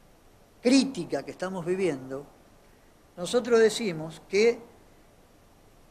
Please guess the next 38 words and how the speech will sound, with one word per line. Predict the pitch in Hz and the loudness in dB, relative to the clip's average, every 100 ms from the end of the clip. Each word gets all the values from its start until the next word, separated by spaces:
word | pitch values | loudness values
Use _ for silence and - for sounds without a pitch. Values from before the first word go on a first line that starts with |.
| _ - 165 | _ -20 -6
desde | 170 185 208 | -2 0 0
un | 277 311 | -2 -2
punto | 285 285 269 240 | -4 -4 0 2
de | 240 | 2
vista, | 220 - 185 | 0 -2 -4
no | 208 | -2
sé | 302 | -6
si | - 160 | -6 -8
no | 143 | -8
vamos | 139 135 | -8 -10
a | 143 | -10
llegar | 135 139 135 | -8 -6 -6
a | |
un | 139 | -8
dos | 139 - | -10 -12
mil | 147 | -8
uno, | 139 120 107 - _ _ _ _ _ _ _ _ | -6 -6 -12 -20 _ _ _ _ _ _ _ _
políticamente, | 214 247 247 - 175 156 156 135 120 113 - _ _ _ - | 6 6 4 -2 -4 -4 -4 -12 -16 -20 -20 _ _ _ 2
pero | 208 233 | 6 8
económicamente | 233 277 330 320 220 220 190 147 131 135 - - - | 6 6 6 4 0 -2 -2 -8 -10 -14 -16 -18 -12
estamos | 208 294 285 214 | -2 0 0 -4
peor | - 330 320 185 | 4 6 6 4
que | 156 | -6
en | |
el | 147 139 | -8 -10
dos | 135 | -12
mil | 151 139 | -12 -12
uno, | 131 120 104 - _ _ _ _ _ - - _ _ _ | -10 -12 -16 -20 _ _ _ _ _ -20 -20 _ _ _
porque | 208 202 180 196 | 2 2 2 2
el | 202 | 2
ansés | 208 226 - 302 247 170 - - | 2 0 2 6 6 4 -2 -2
hoy | 220 247 | 0 0
en | 233 | -2
día | 226 190 151 | -6 -6 -6
no | 175 226 | -8 -10
tiene | 254 240 | -8 -8
un | 220 | -6
peso. | 262 233 - 127 | -6 -8 -10 -14